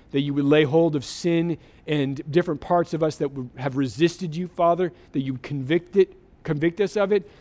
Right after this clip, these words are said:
that we would confess it before you, Father, and that you would penetrate the deepest recesses of our soul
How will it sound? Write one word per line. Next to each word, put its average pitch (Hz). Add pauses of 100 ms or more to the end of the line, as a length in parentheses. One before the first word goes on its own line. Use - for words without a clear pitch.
(120)
that 143
we 156
would 143
confess 165
it 190
before 170
you, 185
Father, 185 (280)
and 147
that 151
you 156
would 160 (240)
penetrate 185
the 135
deepest 160
recesses 160
of 143
our 139
soul 131